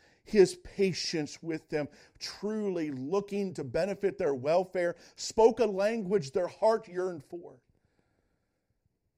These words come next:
That is why he was so effective. You see, godly love is creative. It looks for ways to be kind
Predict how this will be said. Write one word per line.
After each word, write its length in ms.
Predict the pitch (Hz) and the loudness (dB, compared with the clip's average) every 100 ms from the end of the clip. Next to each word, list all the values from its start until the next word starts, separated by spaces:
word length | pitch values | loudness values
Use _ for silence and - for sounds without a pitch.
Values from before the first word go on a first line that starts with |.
| _ _ _ 101 | _ _ _ -8
That 180 | 131 131 | -6 -4
is 160 | 117 113 | -4 -6
why 400 | 143 107 98 104 _ _ _ _ _ _ _ _ _ _ _ _ _ _ _ _ _ | -10 -12 -14 -20 _ _ _ _ _ _ _ _ _ _ _ _ _ _ _ _ _
he 140 | - 104 | -12 -10
was 140 | 98 | -10
so 200 | - 87 | -12 -14
effective. 440 | 90 87 - _ _ _ _ _ _ _ _ _ _ _ _ _ _ _ _ _ - | -14 -20 -20 _ _ _ _ _ _ _ _ _ _ _ _ _ _ _ _ _ -14
You 100 | 160 | -8
see, 160 | 214 | -4
godly 440 | 170 180 202 196 170 | 0 2 2 0 0
love 340 | 175 185 170 | 4 4 2
is 100 | 147 | -4
creative. 680 | - 175 160 170 135 117 - _ _ _ - _ _ _ _ _ _ _ _ _ _ _ _ _ | -10 -10 -6 -6 -6 -10 -16 _ _ _ -20 _ _ _ _ _ _ _ _ _ _ _ _ _
It 140 | 214 196 | -2 4
looks 380 | 196 240 - | 6 6 2
for 160 | - 208 | 2 4
ways 320 | 190 190 160 | 4 2 0
to 120 | - 175 | -6 -4
be 120 | 156 | -6
kind 680 | - 202 196 170 131 113 | -6 -2 0 0 -4 -10